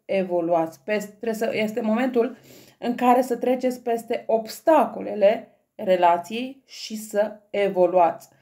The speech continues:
Pentru că, um, adevăratul cuplu se formează acum, indiferent de cât timp sunteți împreună. Nu are importanță dacă sunteți împreună cu această persoană de o lună de zile sau poate de zece ani.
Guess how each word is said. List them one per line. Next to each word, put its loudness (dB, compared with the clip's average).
Pentru 2
că, 0
um, -14
adevăratul 0
cuplu -6
se -6
formează 0
acum, -6
indiferent -2
de -6
cât -10
timp -6
sunteți -4
împreună. -2
Nu 2
are 2
importanță -4
dacă 2
sunteți -6
împreună -4
cu -4
această 0
persoană -2
de -2
o 4
lună -2
de -4
zile -2
sau 2
poate 2
de -4
zece -6
ani. -4